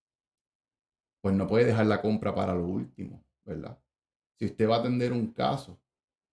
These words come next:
pues usted se prepara para ese caso, ¿verdad? Si, en el caso de alguien que sea abogado. Y así sucesivamente. Así que es importante entender que la organización no es un tema trivial, la preparación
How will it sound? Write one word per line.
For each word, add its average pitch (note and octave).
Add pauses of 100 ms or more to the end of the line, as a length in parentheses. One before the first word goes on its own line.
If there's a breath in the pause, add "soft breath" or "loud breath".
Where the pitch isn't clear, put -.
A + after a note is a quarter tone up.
(140)
pues G2
usted F#2
se G#2+
prepara A2
para G#2
ese G#2
caso, G#2+
¿verdad? -
Si, -
en E2
el -
caso G2
de F#2+
alguien F2+
que F2
sea F2+
abogado. F2+ (800)
Y G#2+
así G2
sucesivamente. G2+
Así B2
que G#2+ (440)
es G#2
importante B2+ (440)
entender A2 (500)
que G2+
la F2+
organización F2+
no G2+
es G2
un -
tema A2
trivial, G2+ (200)
la F2+
preparación F#2+